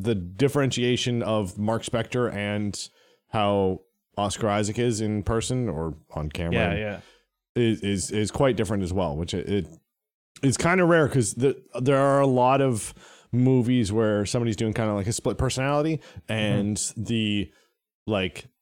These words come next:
Speaker 1: normal guy or whatever, the, if they're playing different accents or different, uh, ethnicities or whatever,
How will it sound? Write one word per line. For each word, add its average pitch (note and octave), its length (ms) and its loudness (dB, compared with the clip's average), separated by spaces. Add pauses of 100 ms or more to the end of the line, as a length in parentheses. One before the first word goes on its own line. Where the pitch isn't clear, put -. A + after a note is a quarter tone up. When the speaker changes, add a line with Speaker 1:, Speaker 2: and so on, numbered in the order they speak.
(680)
Speaker 1:
normal C3 480 2
guy G#2+ 380 2
or G#2 120 0
whatever, G2 580 0 (120)
the, G2+ 420 0
if G2+ 180 -2
they're A2 160 2
playing G#2+ 480 -2
different A2 260 -2
accents G#2 500 -4
or G2 40 -4
different, G2+ 440 -6
uh, F2+ 240 -2 (300)
ethnicities G2+ 520 -2
or G2 60 0
whatever, G2 380 2